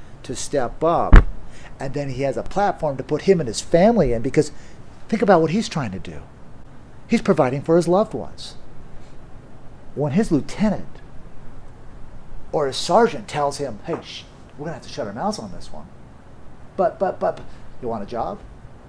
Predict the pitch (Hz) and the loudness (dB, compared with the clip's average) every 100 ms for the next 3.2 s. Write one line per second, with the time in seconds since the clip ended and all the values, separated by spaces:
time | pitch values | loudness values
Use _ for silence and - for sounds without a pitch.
0 | - - - - - - - - 143 143 | -16 -16 -16 -16 -18 -18 -18 -10 -2 -2
1 | 135 127 127 - 95 113 139 147 - 160 | -2 -6 -8 -10 -4 -2 -2 -6 0 2
2 | 139 - - - - - - - 131 175 | 8 10 10 4 -4 -6 -8 -6 0 2
3 | 156 139 | 2 0